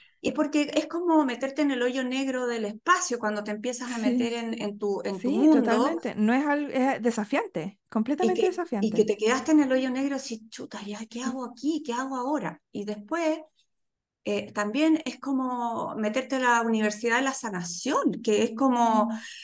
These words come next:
Speaker 1: tenés que pasar cuántos años te demoraste tú en sanar, cuatro años, cinco años. Estoy muy vieja para ir a la universidad y, y pasar cuatro años,
Speaker 2: <laughs>
Speaker 1: cinco años sanándome, o sea, porque es una tarea tan, tan grande, pero
Speaker 2: Requiere
Speaker 1: tan
Speaker 2: conciencia de
Speaker 1: importante.
Speaker 2: ti,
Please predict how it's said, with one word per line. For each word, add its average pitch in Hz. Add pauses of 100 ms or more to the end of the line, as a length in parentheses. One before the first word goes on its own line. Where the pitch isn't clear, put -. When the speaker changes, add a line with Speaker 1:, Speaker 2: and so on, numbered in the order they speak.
(360)
Speaker 1:
tenés 240
que 294
pasar 285
cuántos 311
años 302
te 269
demoraste 254
tú 294
en 294
sanar, 294 (200)
cuatro 302
años, 294
cinco 294
años. 320
Estoy 277
muy 330
vieja 311
para 302
ir 233
a 226
la 220
universidad 208
y, 208 (180)
y 220
pasar 240
cuatro 247
años, 254
Speaker 2:
<laughs> -
Speaker 1:
cinco 247
años 262
sanándome, 233
o -
sea, 247
porque 240
es 226
una 269
tarea 208
tan, 254 (600)
tan 262
grande, 262
pero 220
Speaker 2:
Requiere -
Speaker 1:
tan 330
Speaker 2:
conciencia 277
de 208
Speaker 1:
importante. -
Speaker 2:
ti, 180